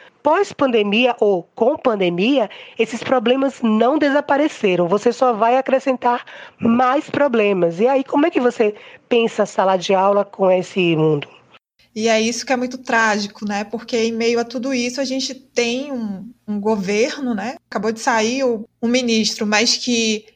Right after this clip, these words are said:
Speaker 2: ele e nada era a mesma coisa, né? Porque ele não fez absolutamente nada, ou melhor, ele só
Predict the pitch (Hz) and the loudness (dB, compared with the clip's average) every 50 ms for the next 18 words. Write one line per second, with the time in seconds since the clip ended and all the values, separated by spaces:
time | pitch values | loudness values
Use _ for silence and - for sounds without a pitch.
0 | _ - 226 233 240 233 220 214 214 - - 262 262 233 226 214 208 202 202 214 | _ 0 2 2 4 2 2 0 -4 -2 0 0 0 2 2 2 2 4 4 4
1 | 208 214 214 208 202 202 208 214 220 226 220 - 240 226 233 240 269 285 277 302 | 4 4 2 2 0 -2 -2 0 -2 -2 -2 0 0 2 2 2 2 0 -2 -2
2 | 294 262 226 240 269 - 247 - - - 233 214 226 220 220 220 220 - 233 220 | -2 0 -2 -4 -4 -6 -12 -10 -2 -2 -2 0 0 -2 -2 -4 -2 -2 -2 0
3 | 226 226 220 - - 233 226 220 220 254 214 202 208 214 - - 254 240 214 214 | 0 -2 -4 -4 -2 -2 -2 0 -2 -2 -4 -2 -4 -4 -4 -4 -2 0 2 2
4 | 214 226 233 233 277 277 - - - _ _ - _ - 214 214 226 247 240 220 | 2 2 2 0 -2 -2 -2 -6 -14 _ _ -20 _ -2 -2 2 2 2 2 2
5 | 196 185 185 175 175 - - 214 208 226 220 - - 233 240 226 | 2 2 0 0 -4 -4 -4 -4 -4 -4 -6 -2 -2 0 -2 -2